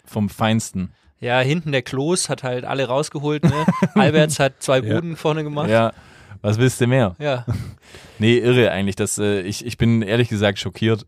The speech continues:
Speaker 1: dass das passiert ist, ehrlich
Speaker 2: Voll,
Speaker 1: gesagt.
Speaker 2: vor allem, weil der Watzke doch gerade erst bei der Jahreshauptversammlung quasi so den, äh, Europa-League-Titel ausgerufen hat als großes Ziel.
Speaker 1: Ja, mei-, meine, meine Sehnsucht, äh, von, von neuen Eurofightern, äh, hat's damit auf jeden Fall auch begraben.
Speaker 3: Ja, wartet doch mal ab.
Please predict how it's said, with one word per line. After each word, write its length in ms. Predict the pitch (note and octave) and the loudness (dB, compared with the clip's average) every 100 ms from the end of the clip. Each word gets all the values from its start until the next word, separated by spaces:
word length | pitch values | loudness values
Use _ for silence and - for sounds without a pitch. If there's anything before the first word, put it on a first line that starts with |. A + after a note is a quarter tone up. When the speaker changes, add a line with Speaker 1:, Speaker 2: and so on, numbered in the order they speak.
| _ | _
Speaker 1:
dass 200 | G#2 F#2 | -6 -6
das 160 | G2 - | -8 -10
passiert 320 | F#2+ A2+ A#2+ | -6 -2 -2
ist, 160 | G#2+ | -4
ehrlich 200 | G2+ F#2 | -10 -10
Speaker 2:
Voll, 200 | F#2 C3 D3+ | -2 2 2
Speaker 1:
gesagt. 100 | B2+ | 4
Speaker 2:
vor 100 | B2+ | 2
allem, 100 | C3+ | 4
weil 80 | C3 | 4
der 140 | A#2+ | 4
Watzke 260 | B2 - C3+ | 2 -2 -2
doch 140 | A#2+ | -4
gerade 220 | - B2 | 0 0
erst 180 | A#2+ A#2+ | 0 -2
bei 80 | A#2 | -2
der 100 | A2+ | -2
Jahreshauptversammlung 880 | A#2 A#2 A#2 C3+ - B2+ B2 B2+ B2 | 0 -2 2 0 0 0 0 0 -4
quasi 320 | - A#2+ A#2+ | 0 0 0
so 180 | A#2 A#2+ | -4 -4
den, 320 | A#2 A#2+ A#2 - - - _ | -4 -6 -6 -12 -20 -20 _
äh, 440 | - A#2 A2+ A#2 A#2 - - - B2+ C3 E3 | -8 -4 -4 -6 -8 -12 -18 -4 -2 -2 2
Europa-League-Titel 880 | C3+ A#2+ B2 A#2 - C#3+ C3 A#2+ - - _ | 2 2 0 -2 -4 -4 0 0 0 -8 _
ausgerufen 580 | B2+ C3 - A#2+ - A#2+ | -4 -4 -4 -6 -6 -6
hat 120 | B2 | -6
als 180 | A2+ G#2+ | -6 -8
großes 340 | A#2 A#2 A2+ | -8 -6 -4
Ziel. 360 | - C#3+ C#3+ D#3+ _ _ _ _ _ - | -4 -2 -2 -4 _ _ _ _ _ -4
Speaker 1:
Ja, 340 | G2+ A2 A2+ F2+ _ _ | 4 6 6 2 _ _
mei-, 280 | - G#2 A#2+ | -8 0 2
meine, 300 | B2 C3 D3 | 4 4 4
meine 280 | B2 C#3 C3+ | 2 2 2
Sehnsucht, 600 | A2+ C3+ D3+ C#3+ C3 - | 2 2 2 0 -4 -8
äh, 380 | A#2 A#2 A2+ A2 | -2 2 2 0
von, 460 | A#2+ A#2 A#2 A2 | -2 0 0 -4
von 200 | G#2 A2 | -2 0
neuen 260 | A2 A#2 A#2 | 2 2 2
Eurofightern, 880 | F#2+ B2+ C#3 - B2 B2 B2 A#2+ A2+ | 2 2 2 2 2 2 0 -2 -4
äh, 400 | G2+ G#2+ G#2+ G#2 | -4 -2 -2 -2
hat's 200 | G#2+ - | -4 -2
damit 260 | A2 G#2 G2 | -2 -2 -2
auf 140 | G2 | -4
jeden 160 | A2 G#2 | -4 -2
Fall 240 | G#2 G2 | -2 -2
auch 200 | G2+ - | 0 -2
begraben. 540 | B2 B2+ D3+ C3 C#3 B2 | -2 2 4 4 -2 -6
Speaker 3:
Ja, 40 | |
wartet 260 | B2+ D3+ F3 | -2 -2 0
doch 80 | E3+ | 2
mal 180 | D#3+ | 2
ab. 120 | D#3 | 2